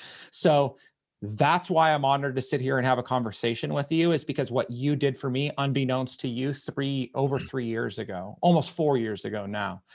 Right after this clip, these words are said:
Then it just so happened that by following you on social media for the last three and a half, four years, I saw you were releasing this book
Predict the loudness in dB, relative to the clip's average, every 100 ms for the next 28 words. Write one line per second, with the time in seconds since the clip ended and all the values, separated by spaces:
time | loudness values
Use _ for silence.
0 | -20 -20 -20 -20 _ _ _ -2 4 6
1 | 6 2 0 -2 0 4 4 4 2 4
2 | 2 4 2 2 0 2 4 6 4 4
3 | 4 4 0 0 2 2 2 0 0 0
4 | 2 2 2 0 4 4 4 0 -8 -2
5 | 0 2 2 0 -2 0 2 2 0 2
6 | 6 6 6 4 0 0 0 2 4 4
7 | 4 0 0 0 0 -2 -2 -4 -4 -4
8 | -4 0 0 0